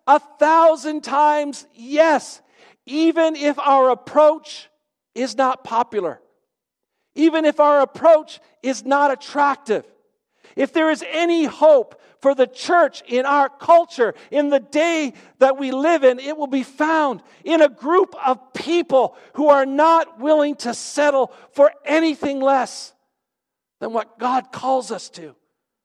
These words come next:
regardless of the cost, regardless of the popularity, regardless of the trends.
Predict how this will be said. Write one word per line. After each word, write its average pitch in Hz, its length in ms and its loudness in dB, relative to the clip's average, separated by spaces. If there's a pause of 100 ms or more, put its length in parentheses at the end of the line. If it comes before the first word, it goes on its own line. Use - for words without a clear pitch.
(340)
regardless 294 680 0
of 247 140 0
the 220 80 -10
cost, - 640 -10 (560)
regardless 311 600 2
of 277 120 -2
the 262 80 -4
popularity, 285 800 0
regardless 285 680 -4 (220)
of - 240 -2
the 277 80 -4
trends. 247 960 -4